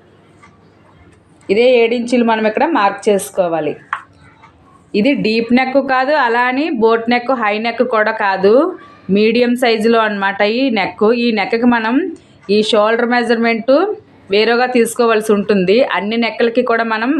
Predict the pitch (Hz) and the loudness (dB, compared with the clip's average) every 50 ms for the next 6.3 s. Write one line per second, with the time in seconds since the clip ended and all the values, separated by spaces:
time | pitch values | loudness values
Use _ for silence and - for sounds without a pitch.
0 | 233 196 196 - 226 240 247 233 226 233 269 262 269 226 220 220 - 247 226 226 | -2 -4 -2 0 0 0 2 0 0 -2 -2 0 0 0 0 0 -2 -4 -2 0
1 | - 208 202 196 190 190 180 190 202 214 220 214 214 247 262 262 214 208 202 185 | 0 0 0 0 0 -2 0 0 0 -2 -4 -4 0 0 0 2 2 0 0 2
2 | 214 220 233 240 220 190 190 196 202 220 226 240 226 240 220 208 185 - 226 220 | 0 0 0 0 0 0 0 0 -2 -2 -4 -4 -2 0 -2 -2 0 0 0 -2
3 | 214 214 - - 196 190 190 208 247 294 392 359 330 - - - - - - - | -2 -4 -2 0 0 0 2 2 0 0 0 -2 -6 -12 -18 -20 -20 -20 -20 -20
4 | _ _ _ _ - - - _ _ _ _ 180 185 226 240 247 247 247 262 262 | _ _ _ _ -20 -20 -20 _ _ _ _ -2 0 0 0 2 0 0 0 0
5 | 254 254 247 247 254 269 302 - - 277 233 226 233 247 220 233 233 233 233 233 | -2 -2 -2 -2 0 0 -2 0 0 0 0 2 0 0 0 0 0 0 0 0
6 | - 269 262 254 254 | 0 2 2 4 2